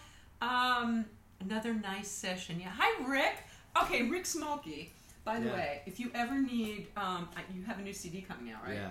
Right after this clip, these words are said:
Speaker 2: yeah.
Speaker 1: Have you already done the pressing and the liner notes and all that stuff?
Speaker 2: I have not.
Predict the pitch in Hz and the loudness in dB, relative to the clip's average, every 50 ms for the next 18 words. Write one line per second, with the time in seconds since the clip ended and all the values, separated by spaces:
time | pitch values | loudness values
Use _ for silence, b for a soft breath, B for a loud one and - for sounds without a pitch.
0 | 90 95 104 101 95 90 90 - - - - - - - - 180 175 190 180 180 | -8 -8 -8 -8 -8 -8 -10 -14 -18 -20 -12 -12 -12 -8 -6 -6 -4 -2 -2 -2
1 | 180 175 180 170 - 165 160 170 170 165 - - 170 175 - - 180 175 170 165 | -2 -2 -4 -4 -4 -4 -4 -4 -4 -6 -6 -6 -6 -6 -6 -6 -6 -6 -6 -6
2 | 160 160 165 160 156 151 151 156 - - - 165 160 156 165 170 170 170 170 170 | -8 -8 -8 -8 -8 -8 -8 -10 -10 -12 -10 -6 -6 -4 -4 -4 -4 -4 -4 -6
3 | 175 170 - 165 170 165 160 170 170 165 - - 175 202 262 - 95 107 107 107 | -6 -8 -8 -8 -6 -4 -4 -4 -6 -6 -8 -8 -6 -6 -6 -4 -4 -4 -4 -4
4 | 110 95 92 - 107 110 110 107 | -6 -8 -8 -6 -4 -4 -4 -4